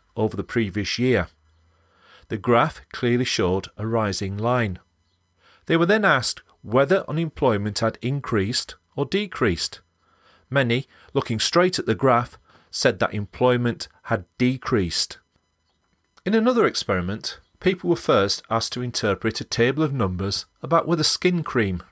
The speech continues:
reduced rashes. Some others were asked to interpret a different table containing exactly the same numbers, but about whether a law banning citizens from carrying concealed handguns reduced crime.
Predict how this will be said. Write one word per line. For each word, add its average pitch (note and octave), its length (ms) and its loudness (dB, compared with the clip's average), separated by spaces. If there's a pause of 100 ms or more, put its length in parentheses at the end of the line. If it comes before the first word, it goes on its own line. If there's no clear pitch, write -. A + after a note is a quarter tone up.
reduced G#2 380 -2
rashes. G2+ 520 0 (720)
Some - 340 2
others D#3+ 380 4
were G#2 160 4
asked C#3 280 0
to E3 100 -2
interpret G#2 720 0
a G2+ 80 -6
different - 500 -4
table G2+ 400 0
containing G#2+ 600 0
exactly C3 680 0
the B2 140 0
same G#2+ 480 0
numbers, G#2+ 580 0 (400)
but - 180 -6
about A#2+ 320 2
whether A#2 320 4 (160)
a G#2+ 120 0
law A2 400 4
banning G#2 320 0
citizens G#2+ 560 -2
from G#2 160 -4
carrying A2 400 -2
concealed C3 500 0
handguns F#2+ 640 -2 (160)
reduced F#2+ 440 -4
crime. C3 440 0